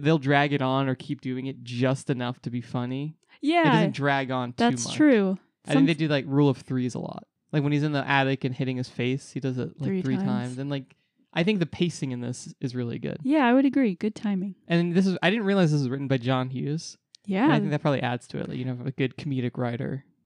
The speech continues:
Speaker 2: Is he a comedic writer?
Speaker 1: I, I mean, I guess, I guess just a good screenplay writer
Speaker 2: He's just an
Speaker 1: in general.
Speaker 2: eighties screenplay <laughs> writer.
Speaker 1: Yes, and I, I think that comes through really strongly.
Speaker 2: I got those vibes too. Those, like, I don't know, just, like, eighties, like,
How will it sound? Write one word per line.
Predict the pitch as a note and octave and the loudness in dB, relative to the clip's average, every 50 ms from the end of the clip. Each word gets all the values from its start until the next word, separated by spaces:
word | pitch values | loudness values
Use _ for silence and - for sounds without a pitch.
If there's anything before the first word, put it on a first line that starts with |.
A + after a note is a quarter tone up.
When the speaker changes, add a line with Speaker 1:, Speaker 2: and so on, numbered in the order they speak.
| _ _ _ _ D4+ | _ _ _ _ -4
Speaker 2:
Is | D4+ | -4
he | - - A#4 | 0 0 0
a | B4 - - | 0 2 6
comedic | D4+ A#3+ G#3+ A3 A#3 D4 D#4 - | 6 8 8 8 4 2 0 2
writer? | F#4+ F4 F4+ F#4 G#4 A4 A#4 A#4 - _ _ _ _ _ | 0 0 2 2 0 -2 -2 -4 -10 _ _ _ _ _
Speaker 1:
I, | - - _ _ _ | -20 -20 _ _ _
I | C4+ | 0
mean, | C4+ B3 A3 | 2 2 2
I | |
guess, | G#3+ A#3+ B3+ - - | 2 2 0 2 2
I | A3 | 2
guess | G3+ B3+ A3 - | 4 4 2 4
just | - G#3 F3+ - | 2 2 4 4
a | D#3+ | 0
good | B2+ C3 D3+ D3+ C3 | 2 4 2 2 2
screenplay | - - - - - C#3+ C#3 C3 B2+ - - C#3 B2+ B2 A#2+ A#2 | 0 -10 -12 -6 -2 -2 -2 -2 -2 -4 -4 -2 -2 -2 -2 -2
writer | B2 C3+ | -4 -4
Speaker 2:
He's | - - | -2 -2
just | C4+ - - - | -2 -2 0 -2
an | G#3 F#3 | -2 -2
Speaker 1:
in | C3+ C3+ | -2 -2
general. | - F#3+ G#3 | 0 0 2
Speaker 2:
eighties | A3 A3 A3+ A3+ A3 A3+ A#3 - - - - - _ C#4+ | 2 2 2 2 2 0 -2 -4 -8 -16 -20 -16 _ -16
screenplay | - - - - D#3+ F#3+ F#3 C#3+ E3 F#3 A3+ A3+ | -16 -8 -2 0 2 2 2 2 6 6 8 8
<laughs> | G#3+ G3+ | 8 6
writer. | G#3+ G3 A3 - | 6 4 2 0
Speaker 1:
Yes, | - G3 D#3 B2 - - - - D#3 | 0 0 0 0 -4 -10 -12 -6 -2
and | E3 F#3 - | -2 0 2
I, | E3 F3+ F3+ E3+ - - | 2 0 0 0 0 0
I | E3 | 0
think | D3+ - F#3 F3 | 0 0 -2 0
that | - D3+ - | 0 -2 -2
comes | - - C#3+ C3+ - - | -2 -4 -4 -4 -4 -6
through | _ C#3+ C3+ B2+ | _ -2 0 2
really | B2+ B2+ B2 B2+ C3 | 0 0 0 -4 -6
strongly. | - - - - - - - E3 | -8 -10 -8 -8 -8 -8 -4 2
Speaker 2:
I | A3 B3+ | 2 4
got | C4+ E4+ E4+ E4 - | 4 4 2 2 4
those | E4 D#4 D4+ C#4+ C4 - - | 2 4 4 4 2 0 0
vibes | - A3 G#3 G3+ F#3 F#3 F#3 - - | 0 2 2 4 2 0 -4 -8 -12
too. | - - G3+ F#3 F3+ | -2 0 0 0 2
Those, | F3+ F3+ F3+ F#3 F#3 - | 0 -2 -4 -4 -4 -6
like, | - E3 - - - | -6 -6 -6 -8 -8
I | A3 C4+ | -4 0
don't | D#4+ E4+ E4 C4 G#3 | 2 4 6 6 6
know, | G3+ G#3+ G#3 F3+ D#3+ | 4 2 2 0 0
just, | E3 G3 - - | -2 -4 -2 -2
like, | A3+ G#3 - _ - | -4 -4 -4 _ -6
eighties, | D#3 F#3 G3 G3+ A3 G#3 G#3 G#3 - - | -4 -4 -2 -2 0 0 0 -2 -2 -4
like, | F#3 F3+ D#3 - - - - | -4 -4 -4 -6 -8 -14 -20